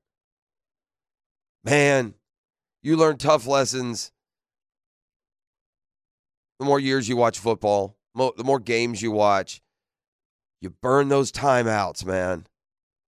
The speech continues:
You burn 'em usually 'cause of some mistake or something that's not buttoned up, and you get to the end of the game, you only got one left, and you're just at the mercy now, one first down, and it's over, and the Lions were able to get one. Lions offense didn't do much in the second half.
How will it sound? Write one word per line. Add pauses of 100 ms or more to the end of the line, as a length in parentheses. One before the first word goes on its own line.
(600)
You
burn
'em
usually
'cause
of
some
mistake
or
something
that's
not
buttoned
up,
and
you
get
to
the
end
of
the
game,
you
only
got
one
left,
and
you're
just
at
the
mercy
now,
one
first
down,
and
it's
over,
and
the
Lions
were
able
to
get
one. (320)
Lions
offense
didn't
do
much
in
the
second
half.